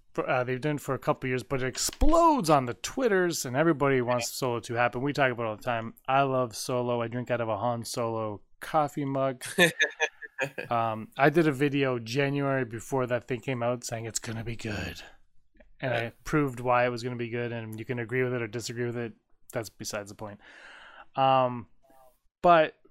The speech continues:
Speaker 1: with this new era of Disney Plus, are we more likely to get Solo two?
Speaker 2: <sighs> I think they would be silly not to, but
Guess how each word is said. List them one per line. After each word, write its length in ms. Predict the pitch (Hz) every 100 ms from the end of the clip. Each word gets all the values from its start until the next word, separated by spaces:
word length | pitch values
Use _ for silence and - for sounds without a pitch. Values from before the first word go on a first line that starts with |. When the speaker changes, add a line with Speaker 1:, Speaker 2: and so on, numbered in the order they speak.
| 135 110 -
Speaker 1:
with 160 | 131
this 160 | 139 123
new 160 | 147
era 300 | 143 135 131
of 120 | 123 107
Disney 300 | 131 117 117
Plus, 540 | - 160 131 117 - - _ _ - - -
are 140 | 131
we 160 | 123 123
more 340 | 123 127 127
likely 400 | 120 120 117 127
to 220 | 110 -
get 440 | 110 107 196 113 - _
Solo 440 | - - 113 98 98
two? 260 | - - - - _ _ _ - - - - - - - - - - - - - - - - - - - -
Speaker 2:
<sighs> 560 | - - - - 190 -
I 120 | 156
think 420 | - 226 143 -
they 160 | - 131
would 160 | 127 117
be 60 |
silly 400 | 117 - 135 127
not 360 | 101 101 117 -
to, 280 | 175 175 202 -
but 360 | 120 98 98